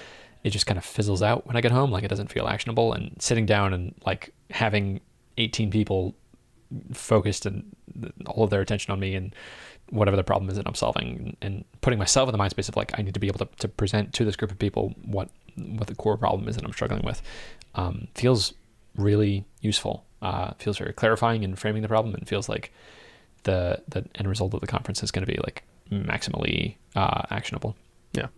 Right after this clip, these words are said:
Speaker 2: I, I also think it'll be, uh, it sounds really, like, it's gonna be really great. And I also think probably half the people are gonna have very similar problems. Like, that's what you'll
Speaker 1: Mm.
Speaker 2: find.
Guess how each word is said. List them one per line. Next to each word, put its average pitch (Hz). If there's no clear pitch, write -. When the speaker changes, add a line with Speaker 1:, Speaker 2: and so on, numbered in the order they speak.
Speaker 2:
I, 135
I 139
also 151
think 120
it'll 110
be, 110
uh, 131
it 135
sounds 123
really, 110
like, 120
it's 123
gonna 120
be 120
really 131
great. 131
And 135
I 127
also 123
think 117
probably 113
half 113
the -
people 113
are 113
gonna 113
have 113
very 117
similar 120
problems. -
Like, -
that's -
what 117
you'll 127
Speaker 1:
Mm. -
Speaker 2:
find. 139